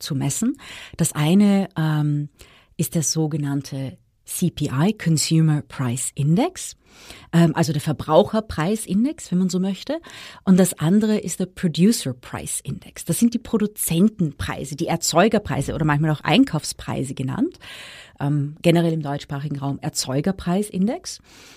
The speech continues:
Und beim Erzeugerpreisindex misst man, wie teuer es ist,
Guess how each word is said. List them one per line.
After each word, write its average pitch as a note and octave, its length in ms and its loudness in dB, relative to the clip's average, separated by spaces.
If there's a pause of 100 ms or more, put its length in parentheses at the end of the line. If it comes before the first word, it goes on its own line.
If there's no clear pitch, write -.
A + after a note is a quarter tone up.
(120)
Und F3+ 260 2 (160)
beim D#3 160 2
Erzeugerpreisindex E3 1300 0
misst F3 320 4
man, A3 220 2
wie F3 240 0
teuer E3 520 2
es - 180 -2
ist, - 340 -2